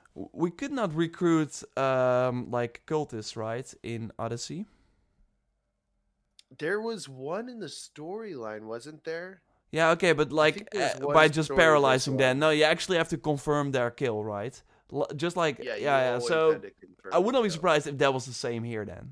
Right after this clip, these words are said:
Speaker 1: Like, something like that, that you have to
Speaker 2: Mm-hmm.
Speaker 1: we actually know that the confirm to kill is already, like, back with, uh, oh, the Drengir, are, aren't those the, um, the bosses from the, um,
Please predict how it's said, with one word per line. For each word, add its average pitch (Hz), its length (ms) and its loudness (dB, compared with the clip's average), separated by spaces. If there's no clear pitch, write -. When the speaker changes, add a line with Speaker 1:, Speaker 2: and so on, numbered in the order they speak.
Speaker 1:
Like, 107 180 -10
something 117 320 -8
like 107 200 -8
that, 110 120 -6
that 110 140 -8
you 117 40 -4
have 113 140 -6
to 117 200 -2
Speaker 2:
Mm-hmm. 98 80 -18
Speaker 1:
we 139 100 0
actually 165 280 2
know 147 260 4
that 156 160 0
the 143 100 -4
confirm 135 460 -4
to 120 100 -10
kill 127 280 -4
is 113 100 -6
already, 117 420 -4
like, 117 280 -8
back 123 340 -4
with, 117 300 -8
uh, 110 240 -2
oh, 160 200 2
the 151 80 -2
Drengir, 160 440 2
are, 165 300 2
aren't 196 260 -2
those 160 280 2
the, 226 340 -4
um, 202 460 0
the 151 80 -4
bosses 170 640 -2
from 156 580 -2
the, 151 480 -4
um, 139 600 -4